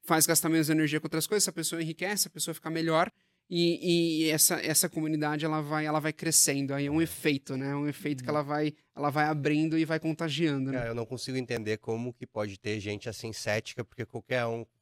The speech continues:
Speaker 2: qualquer colega que é médico já ouviu colegas médicos reclamando de algum, do seu, de algum convênio, de algum plano que tem que atender uma demanda absurda, que não consegue oferecer uma boa medicina. Todo mundo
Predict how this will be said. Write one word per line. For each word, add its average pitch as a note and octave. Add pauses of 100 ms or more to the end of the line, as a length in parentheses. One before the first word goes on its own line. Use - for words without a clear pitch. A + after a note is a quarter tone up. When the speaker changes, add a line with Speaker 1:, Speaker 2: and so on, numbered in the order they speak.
Speaker 2:
qualquer C#3
colega C3+
que -
é A#2+
médico A2 (320)
já A2
ouviu A2+
colegas A2
médicos A2+
reclamando A#2+
de G#2+
algum, A2
do A2
seu, A2
de G#2
algum G#2
convênio, A#2+
de F#2+
algum G2+
plano G#2+
que -
tem G2+
que A2
atender G#2
uma G#2
demanda G2+
absurda, A2+
que -
não F#2+
consegue G2+
oferecer G2
uma G2+
boa G#2
medicina. A#2 (500)
Todo F#3
mundo E3